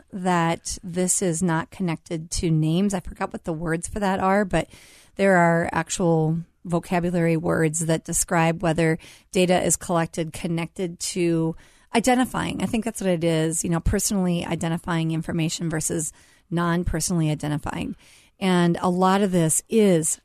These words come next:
personally identified information that is being collected. So parents may assume, "Well, they're just collecting the data, but they don't have it connected to my child's name or my child's information."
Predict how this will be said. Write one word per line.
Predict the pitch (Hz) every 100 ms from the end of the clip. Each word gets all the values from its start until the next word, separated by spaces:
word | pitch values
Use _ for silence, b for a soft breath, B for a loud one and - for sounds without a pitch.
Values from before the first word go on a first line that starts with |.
| _
personally | - 208 - 196 185 175
identified | 165 165 160 - 165 160 -
information | 170 160 185 156 151 151 - - -
that | 175 -
is | 165
being | 170 156
collected. | - 165 156 - -
So | 175 165 B B B _
parents | - 240 220
may | 220 175
assume, | - 170 - 294 185
"Well, | 202
they're | 226
just | 202 -
collecting | - 170 -
the | 165
data, | 160 233 226 202
but | 180 -
they | 170
don't | 175
have | 175 175
it | -
connected | 185 175 175
to | -
my | 165
child's | 165 185 165 175
name | 190 180 175 170
or |
my | 156 160 165
child's | - 165 156
information." | 185 - 165 185 - 170